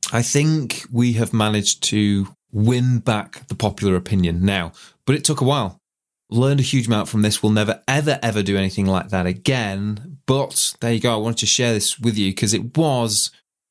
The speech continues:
the most embarrassing moment in my, my professional H M O career to date. Got it wrong massively, totally embarrassed myself, embarrassed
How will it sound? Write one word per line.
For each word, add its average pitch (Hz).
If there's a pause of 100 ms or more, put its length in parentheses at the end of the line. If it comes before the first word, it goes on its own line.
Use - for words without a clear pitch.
(280)
the 175
most 127
embarrassing 101
moment 92
in 98
my, 92
my 95
professional 95 (300)
H 120
M 107
O 98
career 95 (100)
to -
date. 107
Got 156
it 139
wrong 107 (140)
massively, 123 (140)
totally 170
embarrassed 104
myself, 104
embarrassed 139